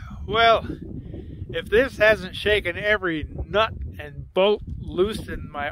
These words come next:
R V, I'll have to say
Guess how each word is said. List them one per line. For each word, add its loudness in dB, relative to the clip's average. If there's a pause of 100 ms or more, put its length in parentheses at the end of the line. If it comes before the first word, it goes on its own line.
R 4
V, -4 (1300)
I'll 4
have 2
to -6
say 0